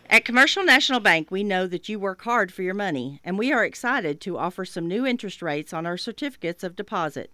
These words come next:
We are currently offering two point seven five annual percentage yield for a twenty-four month C D with a minimum balance of a hundred thousand dollars.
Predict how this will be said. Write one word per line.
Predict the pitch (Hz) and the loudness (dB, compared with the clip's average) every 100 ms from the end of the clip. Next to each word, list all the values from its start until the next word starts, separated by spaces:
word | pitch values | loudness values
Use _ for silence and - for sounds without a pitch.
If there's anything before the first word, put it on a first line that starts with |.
| - | -4
We | 190 | 0
are | 175 | 0
currently | - 202 214 262 269 | 0 0 0 -2 -2
offering | 185 196 - 214 214 | 0 0 -2 -4 -4
two | - 254 | -4 -6
point | - 285 - | -2 -4 -4
seven | - 196 190 226 | -4 -2 -2 -4
five | 202 170 156 175 - | 0 0 0 -4 -6
annual | 165 170 190 240 | -2 0 0 -2
percentage | - 262 - 226 240 202 | -4 -8 -4 -2 -4 -4
yield | 196 160 165 - | -2 -2 -4 -8
for | - 190 | -4 -2
a | 175 | -2
twenty-four | - 247 294 - 226 | -4 -2 -2 -4 -4
month | 220 202 - | -4 -4 -6
C | - 202 | -8 -6
D | 170 135 151 _ | -4 -4 -6 _
with | 208 233 | -6 -2
a | |
minimum | 240 247 277 262 | 2 4 4 4
balance | 247 196 202 190 | 2 2 0 -4
of | 180 | -6
a | |
hundred | 208 175 175 | -4 -4 -6
thousand | - 165 165 175 | -2 -2 -2 -4
dollars. | 160 127 90 82 | -4 -4 -6 -12